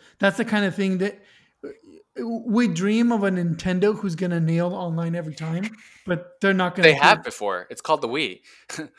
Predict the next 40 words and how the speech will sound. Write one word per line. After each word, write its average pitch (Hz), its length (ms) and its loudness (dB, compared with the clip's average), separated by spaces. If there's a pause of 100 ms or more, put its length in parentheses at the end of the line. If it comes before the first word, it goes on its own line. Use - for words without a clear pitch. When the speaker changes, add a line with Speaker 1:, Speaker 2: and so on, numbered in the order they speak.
(100)
Speaker 1:
Uh, 170 160 0
Speaker 2:
The 143 60 2
Wii 151 220 4
Speaker 1:
we 196 120 4
Speaker 2:
had, 185 280 12
Speaker 1:
did, 240 80 -4
we, 294 220 -2 (280)
Speaker 2:
the 214 100 4
Speaker 1:
we 339 100 6
Speaker 2:
Wii - 40 6
Speaker 1:
did 208 60 4
Speaker 2:
was 196 140 8
Speaker 1:
not 220 80 2
Speaker 2:
like 143 180 8
Speaker 1:
na-, 196 640 -2
um, 185 200 -2
nail 175 260 2
online. 151 520 -4 (260)
Speaker 2:
I 170 80 10
mean, 180 260 0
we, 196 220 6
I'm 185 100 6
not 190 160 4
saying, 190 240 2
like, 156 180 2
online 160 420 4
in 143 60 -2
the 131 80 -2
sense 139 240 -4
of, 123 140 -8
like, 120 140 0
s-, - 240 -8
like, 117 240 -4
playing 147 260 0
online 120 440 0
with, 110 160 -6
like, 104 200 -4
friends 127 340 -2
and 175 120 -12
stuff, 190 300 -2